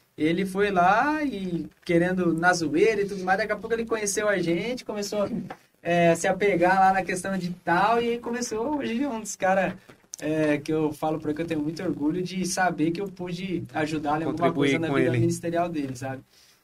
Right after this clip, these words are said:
Speaker 1: Então, foi nessa pegada do Acende a Luz. Aí foi vindo, né? Acende a Luz, depois veio com o trabalho Melhor Amigo também, que a gente
Speaker 2: Melhor
Speaker 1: evangelizava.
Speaker 2: Amigo, eu não lembro muito desse.
Speaker 1: Melhor Amigo eram três perguntas que nós fazíamos, né?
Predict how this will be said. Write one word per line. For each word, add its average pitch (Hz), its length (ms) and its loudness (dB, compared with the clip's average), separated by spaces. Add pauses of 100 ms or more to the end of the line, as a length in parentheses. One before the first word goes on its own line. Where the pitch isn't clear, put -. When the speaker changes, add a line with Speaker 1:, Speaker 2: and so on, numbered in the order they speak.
Speaker 1:
Então, 170 540 0
foi 226 200 -4
nessa 220 240 2
pegada 226 500 0
do 226 80 -2
Acende 226 260 -4
a 240 60 0
Luz. 190 180 -2
Aí 180 240 4
foi 285 220 2
vindo, 330 280 4
né? 202 180 -2 (220)
Acende 156 320 -4
a 196 60 2
Luz, 202 260 0
depois 170 220 -2
veio 170 140 0
com 170 60 -8
o - 20 -16
trabalho 160 360 -2
Melhor 156 300 0
Amigo 180 460 -2
também, 151 240 -2
que 143 60 -8
a - 20 -4
gente 139 180 -6
Speaker 2:
Melhor 131 220 2
Speaker 1:
evangelizava. 147 280 6
Speaker 2:
Amigo, 151 60 6
eu 165 60 4
não 156 100 0
lembro 160 260 2
muito 165 360 -2
desse. 123 440 -4 (220)
Speaker 1:
Melhor 147 240 0
Amigo 175 540 4
eram 175 440 2
três 185 280 0
perguntas 196 560 -2
que 165 80 -6
nós 156 160 -4
fazíamos, 170 560 -4
né? 190 160 -8